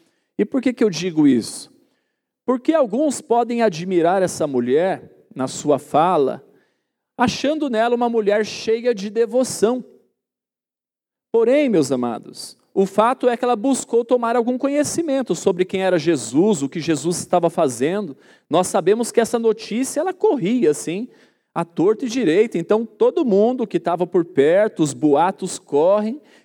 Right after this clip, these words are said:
e tomava esse conhecimento, e essa mulher buscou tomar esse conhecimento. Mas até o ponto que ela chega até Jesus para conversar ali com ele, e tem toda essa intervenção, ela ainda não servia Jesus.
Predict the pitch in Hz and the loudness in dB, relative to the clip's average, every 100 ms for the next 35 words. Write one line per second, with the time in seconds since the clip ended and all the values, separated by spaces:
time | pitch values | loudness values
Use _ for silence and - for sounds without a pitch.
0 | - 233 - 359 285 330 269 - 226 220 | -4 -2 0 0 2 4 2 0 0 2
1 | 214 208 233 220 254 - 330 320 302 311 | 2 0 -2 0 0 2 2 2 0 2
2 | 220 247 240 392 - - 269 - 240 190 | 4 2 2 0 0 0 0 0 0 0
3 | 220 240 269 240 269 277 277 339 277 240 | 2 0 -2 -4 -2 0 -2 -2 0 -2
4 | - _ _ _ _ - _ 165 294 233 | -4 _ _ _ _ -20 _ 0 2 2
5 | 277 - _ 277 339 381 - 220 247 - | -2 -2 _ 2 2 2 2 0 0 -4
6 | 175 175 175 - - 254 262 226 220 160 | -2 0 0 -4 -2 0 0 -2 -2 0
7 | 160 117 170 254 247 - - - 143 - | -2 0 2 4 2 0 -10 -8 -8 -4
8 | 190 165 151 - 180 196 185 143 135 180 | -2 0 -2 -2 -2 0 0 0 0 2
9 | 226 190 160 175 - 202 185 - 170 170 | 2 0 -2 -4 0 2 2 0 -6 -2
10 | 160 143 147 131 - 254 269 - _ _ | -2 2 0 -2 0 0 0 -8 _ _
11 | _ _ _ _ 220 311 330 302 311 311 | _ _ _ _ 0 2 2 2 0 0
12 | 359 - 349 240 247 262 156 135 110 95 | 0 -2 -2 0 0 0 0 -4 -6 -12
13 | - - - | -14 -18 -20